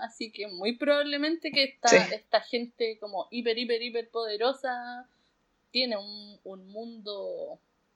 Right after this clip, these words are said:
Speaker 1: escondido totalmente paralelo a lo que, a lo que el pueblo sabe, pues, de más que, bueno, el Sename se sabe públicamente que también tiene estas redes, ¿no?
Speaker 2: Sí, pues, todo el destape que ha habido últimamente en el Sename, y eso como que es como,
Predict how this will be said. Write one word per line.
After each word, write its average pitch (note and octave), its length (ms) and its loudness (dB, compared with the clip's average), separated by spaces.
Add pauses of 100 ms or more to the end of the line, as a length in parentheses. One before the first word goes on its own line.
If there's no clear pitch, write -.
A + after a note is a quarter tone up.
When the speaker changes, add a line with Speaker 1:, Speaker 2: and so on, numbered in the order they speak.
(160)
Speaker 1:
escondido G#3 720 -2
totalmente G#3+ 580 -4
paralelo F#3+ 500 -4
a C4 40 -8
lo B3+ 160 -10
que, A#3+ 260 -10 (220)
a G#3 100 2
lo G#3+ 140 -2
que G#3+ 80 -6
el - 80 -12 (100)
pueblo B3 320 2
sabe, A3 460 2
pues, D#3 200 -20
de D3+ 180 -4
más C#3 220 -2 (100)
que, F3+ 200 0
bueno, C#4 220 4
el C4+ 80 2
Sename A3 600 2
se A3 120 -2
sabe G#3 280 6
públicamente G#3+ 720 -6
que D4+ 140 -8
también D4+ 400 -6 (340)
tiene E4 240 -2
estas E4 300 2
redes, A#4 300 -6 (180)
¿no? - 140 -14
Speaker 2:
Sí, C#4 880 10
pues, F3 400 10
todo A3 160 12
el A#3+ 100 10
destape A3 440 8
que B3+ 80 10
ha B3+ 40 12
habido C4 200 10
últimamente C4 420 10
en C4+ 80 10
el C#4+ 60 10
Sename, C#4 420 10
y G#3 140 10
eso D4 160 8
como C4+ 240 12
que A3+ 400 10
es B3 80 4
como, C4 640 12